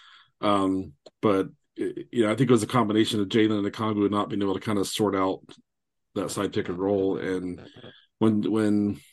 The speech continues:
Jaylen and Okongwu went off and went back to be kind of DeJounte and Trey trying to create something which wa-, was not successful at any point in the game.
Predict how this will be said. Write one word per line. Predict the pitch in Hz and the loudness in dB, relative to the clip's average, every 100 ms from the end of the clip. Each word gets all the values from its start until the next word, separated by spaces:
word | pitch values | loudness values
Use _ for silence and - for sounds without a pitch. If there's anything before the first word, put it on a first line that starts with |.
| _ _ _ _ 117 | _ _ _ _ -4
Jaylen | 110 113 117 107 | 4 6 6 4
and | 104 101 | 2 0
Okongwu | 123 120 110 101 | 2 4 2 0
went | 98 | -2
off | 98 98 | -4 -4
and | 110 | -6
went | 101 101 | -6 -4
back | 101 - | -6 -6
to | 101 | -6
be | 95 | -4
kind | 113 98 | -2 -2
of | 92 | -4
DeJounte | 87 - 113 98 104 | -8 -6 -4 -2 -4
and | 92 | -4
Trey | - 104 | -2 -2
trying | 98 107 95 | -2 -4 -6
to | |
create | - 98 92 | -4 -2 -2
something | 104 90 92 | -4 -6 -6
which | 90 85 - | -8 -10 -6
wa-, | 87 85 | -6 -6
was | 98 92 82 - | -6 -8 -8 -8
not | 92 82 | -6 -6
successful | - - 90 - | -12 -14 -12 -14
at | 90 | -14
any | |
point | - - | -14 -14
in | |
the | - | -14
game. | 85 82 85 | -12 -12 -12